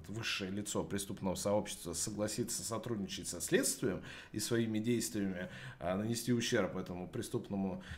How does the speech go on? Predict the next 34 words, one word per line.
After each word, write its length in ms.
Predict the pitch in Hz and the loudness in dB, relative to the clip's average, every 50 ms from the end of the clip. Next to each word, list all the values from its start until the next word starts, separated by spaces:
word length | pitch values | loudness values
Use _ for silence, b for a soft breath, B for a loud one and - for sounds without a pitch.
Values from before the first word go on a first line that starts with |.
| B | B
сообществу 600 | B - - 117 117 131 127 131 - - - 101 101 | B -2 0 2 4 4 2 2 -2 -4 -2 -2 -2
и 20 | |
помочь 440 | 98 98 101 101 104 107 98 - - | 0 0 0 0 0 0 -2 -2 -2
его 120 | 98 95 | -2 -2
фактически 640 | 92 95 92 92 - 92 90 - - - - - 92 | -2 -4 -8 -8 -8 -10 -8 -8 -8 -8 -8 -8 -6
демонтировать 760 | 90 104 101 98 98 92 - - 117 117 117 101 82 78 - | -4 -2 0 2 0 0 2 2 2 4 4 2 0 -2 -2
или 120 | 82 80 | -2 -2
ли-, 240 | 90 98 110 107 - - | 0 0 -2 -2 -2 0
ликвидировать, 720 | 139 123 127 - 123 113 110 113 104 95 85 80 80 80 | 0 0 2 2 0 0 2 2 0 0 0 -2 -4 -6
то 80 | - - | -8 -6
тогда 480 | - 98 92 95 127 156 175 180 180 180 - - - - | -4 -4 0 2 4 4 6 4 4 2 -4 -8 -2 -2
это 180 | 123 113 123 | 0 0 2
лицо 300 | 117 104 101 - - 139 | 0 0 0 2 2 2
может 260 | 131 120 107 101 - | 2 2 0 -2 -2
выйти 240 | - 110 104 - - | -2 -2 -2 -2 -4
из-под 320 | 101 - - - - 98 90 | -6 -6 -6 -6 -6 -4 -4
уголовной 500 | 92 104 110 104 101 104 101 104 98 92 | -4 0 2 2 2 2 2 0 -2 -2
ответственности. 760 | 92 - 101 87 78 - - - 50 50 - - - - - B B B B B B B - | -2 -2 -4 -4 -4 -4 -6 -8 -12 -12 -12 -12 -12 -12 -14 B B B B B B B 2
И 60 | 151 | 10
помимо 360 | 147 180 156 160 160 156 143 | 10 12 12 12 12 12 12
этого 240 | 139 147 139 123 113 | 10 8 6 4 2
ещё 200 | 110 - - 110 | 2 0 0 0
хотят 360 | - 120 104 107 120 110 - | 0 0 2 2 2 2 2
увеличить, 480 | 117 110 113 113 117 117 - - 107 - B B B B B B - - | 0 0 0 0 -2 -2 -2 -2 -2 -4 B B B B B B -8 -2
э, 320 | 87 95 101 98 101 101 98 | 0 4 4 6 6 4 4
с-, 140 | 98 - - - - | 2 -2 -4 -8 -4
э, 600 | 120 104 101 104 101 101 101 98 98 101 104 104 104 | -2 0 2 2 2 4 4 4 4 4 4 4 4
размер 360 | 113 110 107 123 123 117 113 | 2 2 2 4 4 4 2
штрафов 720 | - - - - 131 135 147 156 156 - 131 - - 113 | 2 0 2 6 6 6 6 6 4 2 0 0 0 -2
и 40 | 104 | -2
сроков 520 | - - 117 113 110 107 - 110 101 - - - - - | 0 0 0 0 0 0 0 -2 -2 -2 -4 -10 -10 -6
отсидки, 640 | - 101 92 101 104 - - - 135 131 131 - - 107 | -4 0 0 0 0 0 2 2 2 2 2 0 2 2
если 520 | 98 98 101 98 - - 98 95 - B B B B B B - | 4 4 4 2 2 0 -2 -2 -2 B B B B B B -6
человек, 580 | - - 113 107 107 110 117 110 104 - - | -4 2 4 4 4 4 4 2 0 -2 -6